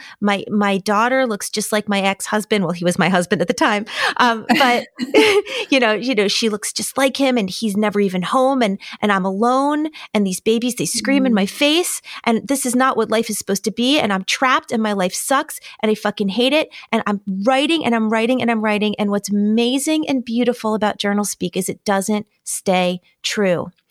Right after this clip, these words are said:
Speaker 1: This toxicness inside of us is living there like it's just, it needs to be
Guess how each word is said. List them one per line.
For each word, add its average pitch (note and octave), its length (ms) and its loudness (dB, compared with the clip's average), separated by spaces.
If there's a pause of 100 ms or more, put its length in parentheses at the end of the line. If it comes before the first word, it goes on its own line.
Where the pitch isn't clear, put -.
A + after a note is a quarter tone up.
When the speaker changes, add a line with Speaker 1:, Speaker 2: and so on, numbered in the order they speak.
(300)
Speaker 1:
This A3 180 0
toxicness C4 840 -2
inside G#3+ 400 0
of A#3 100 -2
us C#4 300 0 (260)
is A3 300 4 (140)
living B3+ 640 2
there G3 400 2 (180)
like A3 320 0
it's A#3+ 180 -2
just, - 260 -6
it B3 120 -2
needs B3+ 460 0
to - 100 -2
be A#3 160 -2